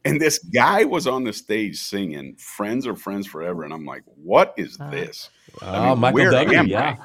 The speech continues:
Speaker 1: I? Michael W singing at Sunshine Festival is what I
Speaker 2: Yep.
Speaker 1: learned all these years later.
Speaker 2: Yeah.
Speaker 1: And, and so going back to the muscular dystrophy thing, the reason I bring that up is there was a festival going on from oh one,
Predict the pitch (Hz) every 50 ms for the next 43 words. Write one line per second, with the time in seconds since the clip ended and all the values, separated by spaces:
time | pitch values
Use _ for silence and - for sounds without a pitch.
0 | - - _ - - - - - 95 101 120 131 151 147 - 175 - - 131 139
1 | 131 123 107 104 104 110 113 - - - 123 127 135 123 113 90 92 - - -
2 | - - - - - - 131 131 127 - - - 175 202 226 277 285 - - 127
3 | 104 95 90 85 - - 85 80 - - - 80 80 87 95 107 104 90 90 101
4 | 101 98 90 82 - 139 170 175 139 110 127 - - 104 104 101 104 98 101 110
5 | 123 117 87 78 80 92 98 - 123 - 339 349 339 - - - - _ _ _
6 | _ _ _ 180 202 311 226 - _ _ - 160 160 147 - - 156 151 151 143
7 | - - 147 139 143 139 120 - 131 160 165 147 123 131 127 139 147 143 - -
8 | 120 107 107 107 120 120 - - 95 92 101 135 202 208 - - - - - -
9 | _ - 101 98 98 92 95 110 135 147 170 139 104 107 95 - 110 113 104 90
10 | 90 87 104 160 196 - - _ 107 92 82 - - _ _ _ _ _ _ _
11 | _ _ - 107 123 151 190 202 196 135 104 104 - - - - - - - -
12 | - 175 127 107 90 92 95 95 90 87 82 78 82 80 80 101 - - 85 78
13 | - - - 90 90 87 82 80 80 80 80 80 80 80 76